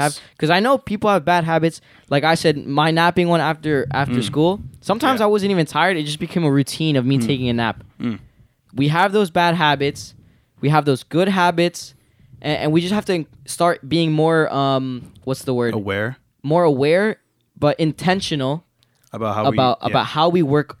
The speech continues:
Speaker 1: in our day, you know?
Speaker 2: Yeah, and, like, I think just thinking about it, you know,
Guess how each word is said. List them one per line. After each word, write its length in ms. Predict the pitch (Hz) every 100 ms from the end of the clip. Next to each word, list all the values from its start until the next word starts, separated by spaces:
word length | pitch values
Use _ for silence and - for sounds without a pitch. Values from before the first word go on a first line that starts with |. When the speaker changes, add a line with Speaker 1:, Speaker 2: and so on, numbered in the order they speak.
| _ _
Speaker 1:
in 140 | 139 139
our 100 | 123
day, 280 | 113 120
you 120 | 104 107
know? 240 | 110 143 -
Speaker 2:
Yeah, 200 | 117 151
and, 180 | 139 151
like, 160 | 156
I 100 | 143
think 400 | - 196 208 - _ _ _ _ -
just 160 | 185 -
thinking 220 | 160 180
about 240 | 135 127
it, 160 | 117 - _ _ -
you 120 | 151
know, 300 | 147 131